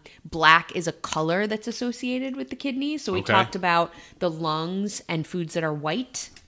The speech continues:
Speaker 2: Oh,
Speaker 1: 'Cause
Speaker 2: yeah.
Speaker 1: white is associated with the lungs.
Speaker 2: Right, right, right, okay.
Speaker 1: And so if you think about things like black sesame seeds,
Speaker 2: Mm.
Speaker 1: um, this isn't something that's black, but it's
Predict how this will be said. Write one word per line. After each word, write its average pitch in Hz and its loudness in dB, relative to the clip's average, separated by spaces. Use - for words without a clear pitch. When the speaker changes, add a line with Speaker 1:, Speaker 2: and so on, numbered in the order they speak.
Speaker 2:
Oh, 123 8
Speaker 1:
'Cause 127 6
Speaker 2:
yeah. 127 4
Speaker 1:
white 170 -2
is 190 -6
associated 185 -6
with 185 -6
the 185 -8
lungs. 160 -4
Speaker 2:
Right, 104 -6
right, 113 -4
right, - -
okay. 104 -4
Speaker 1:
And 247 6
so 247 10
if 226 6
you 226 2
think 214 2
about 214 8
things 202 2
like 180 0
black 175 0
sesame 185 -4
seeds, 131 -2
Speaker 2:
Mm. 78 -6
Speaker 1:
um, 160 2
this 175 -6
isn't 165 -8
something 160 -8
that's 151 -10
black, 151 -6
but 151 -8
it's - -14